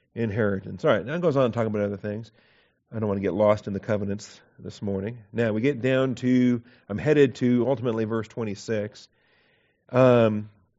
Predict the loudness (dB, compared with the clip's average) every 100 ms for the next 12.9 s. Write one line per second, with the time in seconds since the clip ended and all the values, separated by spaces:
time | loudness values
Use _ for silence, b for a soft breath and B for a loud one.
0 | _ _ _ _ _ _ _ _ _ _
1 | _ _ _ _ _ _ -6 -4 -4 2
2 | 4 2 -2 -4 -4 -2 0 0 -2 -2
3 | -4 -6 -4 -4 -2 -4 -4 -4 -6 -4
4 | -4 -4 -10 -10 -14 -16 -20 _ _ _
5 | _ _ _ _ _ _ _ _ _ _
6 | _ _ _ _ _ _ _ _ -2 0
7 | 2 0 -4 -8 -16 -20 _ _ _ _
8 | _ _ -2 0 2 4 4 4 2 0
9 | 0 -2 0 2 2 2 2 2 0 -4
10 | -2 -2 0 2 2 0 -4 0 2 2
11 | 0 0 0 -2 0 0 0 -4 -6 -2
12 | -2 -2 -4 -6 0 2 4 4 0